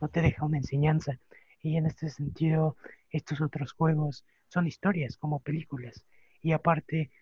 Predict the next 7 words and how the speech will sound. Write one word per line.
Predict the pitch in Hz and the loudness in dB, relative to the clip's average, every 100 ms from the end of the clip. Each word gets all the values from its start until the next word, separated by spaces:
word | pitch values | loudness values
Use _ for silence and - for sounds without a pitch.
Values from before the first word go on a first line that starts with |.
| _ | _
son | - 143 | -8 -6
historias | 139 156 151 - | -4 -2 -2 -2
interactivas, | 139 147 127 - - 160 135 117 - _ _ _ _ | -6 -6 -8 -8 -4 -4 -4 -8 -18 _ _ _ _
con | 156 151 | -2 -2
las | 127 | -2
cuales | 175 175 - | 0 0 -2
como, | 185 185 | -4 -4